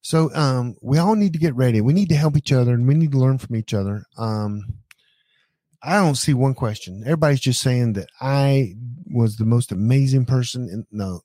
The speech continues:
no one has said that at all. Um, th-,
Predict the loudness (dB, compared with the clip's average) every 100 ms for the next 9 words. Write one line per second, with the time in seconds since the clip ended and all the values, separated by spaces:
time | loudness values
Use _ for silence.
0 | _ -2 0 0 0 -2 -4 -6 -6 -8
1 | -10 _ _ _ _ -4 -2 -2 -6 -12
2 | _ _ _ -2 2 2 2 -2 -8 _
3 | -8 -6